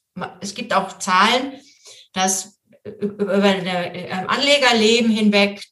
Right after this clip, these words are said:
die, äh, Strategie, also die strategische, langfristige Investment neunzig Prozent des Gewinns ausmachen.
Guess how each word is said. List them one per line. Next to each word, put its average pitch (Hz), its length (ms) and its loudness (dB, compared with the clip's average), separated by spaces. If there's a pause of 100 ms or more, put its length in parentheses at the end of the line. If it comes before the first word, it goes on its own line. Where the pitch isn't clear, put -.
die, 190 440 -4 (100)
äh, 202 280 -12
Strategie, 202 760 -2
also 190 200 0
die 202 200 0
strategische, 262 840 -4
langfristige 220 680 -2
Investment 180 560 -6
neunzig 254 500 -4
Prozent 214 380 -8
des 185 120 -8
Gewinns 202 340 -6
ausmachen. 170 540 -14